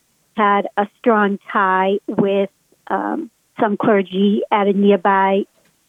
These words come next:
Catholic church right in Quincy that also had an elementary school.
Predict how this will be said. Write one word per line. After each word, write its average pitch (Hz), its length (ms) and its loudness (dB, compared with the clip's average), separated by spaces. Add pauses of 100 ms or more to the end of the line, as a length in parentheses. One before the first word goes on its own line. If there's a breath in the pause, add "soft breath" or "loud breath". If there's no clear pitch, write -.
(880)
Catholic 214 320 -2
church 202 340 0 (600)
right 214 200 2
in 226 140 2
Quincy 202 560 0 (300)
that 214 120 2
also 208 340 2
had 202 280 0
an 214 160 2
elementary 196 600 0
school. - 320 -2